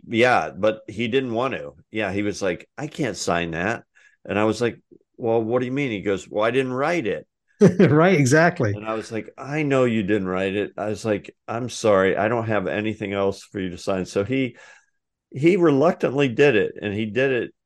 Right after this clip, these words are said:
Speaker 1: he did it for me. He didn't,
Speaker 2: I
Speaker 1: he
Speaker 2: can't
Speaker 1: wasn't, he wasn't doing it for him. He was doing it
Speaker 2: Right.
Speaker 1: for me. And he wrote in there, "Grow in grace."
Speaker 2: Awesome.
Speaker 1: Which is exactly, um, the impact he's had on my life, is he's taught me what it means to grow in grace. And I'm still learning.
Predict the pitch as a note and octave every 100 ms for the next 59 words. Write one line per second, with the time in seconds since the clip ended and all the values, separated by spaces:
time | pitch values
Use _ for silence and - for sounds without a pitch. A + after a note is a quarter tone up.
0 | _ _ _ _ A#2 B2 C#3+ D3 C3 A2+
1 | G2+ A#2+ G2+ D2+ _ _ _ _ - G2+
2 | B2 B2+ - G2+ A2 A#2+ A#2+ A#2+ - G#2+
3 | A2 C3 C3+ A2+ B2+ A#2 G2+ G#2 F2+ A#2
4 | A2 E2+ E2 F#2+ F#2 E2+ A#2+ A2 G2 G2+
5 | E2 F#2+ F#2+ D#2 - - - - F#2 G2+
6 | G2 A2+ A#2+ G#2+ F#2+ F2+ F2+ E2+ F2+ _
7 | - - G2+ G2+ G2+ F2+ E2+ F2+ E2 D2
8 | - - _ _ _ - A#2+ A2 - A2
9 | A2 _ - F#2+ - G#2 E2+ F#2+ E2+ F#2
10 | G2 G#2+ - G2 F2+ F2 - _ _ _
11 | _ _ _ _ _ - F2+ E2 D#2+ D#2+
12 | D#2+ E2 - G2 G#2 G2+ F#2+ - F2+ E2
13 | F2 E2+ D#2+ E2 D#2+ E2+ D#2+ D2 - F#2+
14 | D#2 F2+ - - F2+ E2+ F2+ E2 F2+ F2
15 | E2 F2+ F2 - E2 E2+ F2 E2+ D#2+ E2+
16 | E2+ - F2+ F2 - D#3 C3+ G2 E2 D#2+